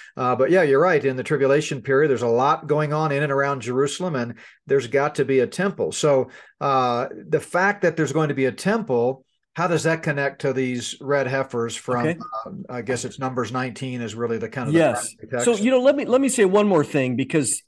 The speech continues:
Speaker 2: before we go there, uh, Numbers nineteen, and the reason why is because, um, you know, now that I've been speaking about it, and, uh, you get to hear some of the criticisms, which I, I think is great. I'd like, you know what? Tell me about your objections, 'cause I want, I want to address those. I like to addre-, uh,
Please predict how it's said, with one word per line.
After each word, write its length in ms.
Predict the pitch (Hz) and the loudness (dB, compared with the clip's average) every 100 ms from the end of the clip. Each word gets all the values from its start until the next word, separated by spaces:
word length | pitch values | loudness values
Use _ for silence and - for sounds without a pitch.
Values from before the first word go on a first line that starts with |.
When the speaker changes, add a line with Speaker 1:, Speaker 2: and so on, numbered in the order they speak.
| _ | _
Speaker 2:
before 340 | 143 135 170 151 | -2 0 2 4
we 100 | 135 | 4
go 180 | 127 127 | 2 2
there, 360 | 110 104 95 - | 2 -2 -4 -6
uh, 140 | 123 | -6
Numbers 320 | 127 135 123 120 | -2 0 0 -2
nineteen, 380 | 117 113 117 - | -2 -2 -4 -2
and 140 | 139 | -2
the 60 | 151 | 0
reason 300 | 208 220 180 | 0 0 2
why 200 | 135 120 | 2 2
is 140 | 120 | 0
because, 380 | 120 135 143 123 - - - _ _ _ | -4 -2 -2 -4 -8 -20 -20 _ _ _
um, 500 | 113 110 107 110 107 - _ _ _ | -6 -4 -4 -6 -10 -14 _ _ _
you 100 | 160 | 0
know, 120 | 139 | 2
now 240 | 139 180 | 4 4
that 120 | 190 156 | 6 6
I've 180 | 143 | 4
been 120 | 131 127 | 2 -4
speaking 400 | - 190 180 156 | -4 -4 0 2
about 300 | 139 139 139 | 4 4 4
it, 280 | 131 131 - - | 0 -2 -8 -6
and, 320 | 127 120 113 | -4 -2 -2
uh, 380 | 113 110 107 95 - _ _ | -2 0 0 -2 -10 _ _
you 160 | 160 202 | -2 0
get 140 | 262 | 2
to 100 | 220 | 2
hear 160 | 170 202 | 2 2
some 180 | 208 | 2
of 80 | 185 | 0
the 60 | 143 | -2
criticisms, 640 | - 175 139 135 110 104 | -2 -2 0 -4 -6 -4
which 140 | 254 - | -2 2
I, 200 | 233 277 | 2 2
I 140 | 190 240 | 0 0
think 160 | 311 | 0
is 80 | 220 | -4
great. 280 | 180 269 123 - | -2 -2 -2 -2
I'd 120 | 135 | -2
like, 220 | 135 131 | 0 -2
you 60 | 180 | -2
know 100 | 202 | 2
what? 200 | 240 254 - - _ _ _ _ _ _ - | 2 0 -10 -20 _ _ _ _ _ _ -2
Tell 180 | 190 | 2
me 100 | 202 | 4
about 220 | 208 190 190 | 6 4 4
your 140 | 190 | 2
objections, 560 | 156 170 170 170 160 - | 2 2 2 2 -4 -2
'cause 160 | 151 | 0
I 80 | 135 | 2
want, 240 | 139 151 | 2 0
I 80 | - | 2
want 180 | 135 147 | 2 4
to 80 | 165 | 2
address 380 | 165 196 226 - | 2 2 0 0
those. 280 | 131 110 | 0 0
I 180 | 113 127 | 0 0
like 240 | 131 151 147 | 2 2 2
to 120 | 156 | -2
addre-, 260 | 127 143 - | 2 -2 0
uh, 120 | 135 | -6